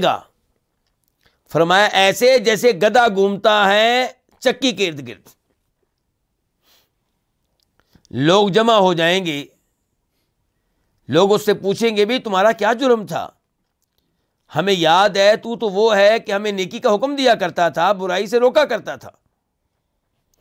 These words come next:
کہے گا ہاں، میں تمہیں نیکی کا حکم دیتا تھا، خود نیکی پہ عمل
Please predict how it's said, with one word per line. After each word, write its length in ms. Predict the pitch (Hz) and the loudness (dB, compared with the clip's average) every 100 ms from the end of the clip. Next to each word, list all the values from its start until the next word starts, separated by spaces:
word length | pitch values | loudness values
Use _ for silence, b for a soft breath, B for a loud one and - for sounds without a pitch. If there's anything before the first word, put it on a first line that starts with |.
| _ _ _ _ - | _ _ _ _ -6
کہے 240 | 147 165 | -2 0
گا 100 | 160 | 0
ہاں، 400 | 143 160 175 135 - _ _ _ _ _ _ | 2 2 2 0 -8 _ _ _ _ _ _
میں 280 | - 127 180 | -10 -2 0
تمہیں 340 | - 226 226 208 | 0 -6 -4 -4
نیکی 300 | 190 185 190 | -4 -6 -4
کا 180 | 180 | -2
حکم 240 | 170 175 165 | -2 -4 -8
دیتا 440 | 151 156 185 185 | -6 -2 0 0
تھا، 440 | 175 185 190 196 190 | 0 0 2 0 -2
خود 260 | 175 190 | -6 -8
نیکی 500 | 165 160 165 190 190 | -8 -8 -8 -12 -12
پہ 300 | 165 - 180 175 | -14 -8 -8 -6
عمل 280 | 160 175 | -6 -4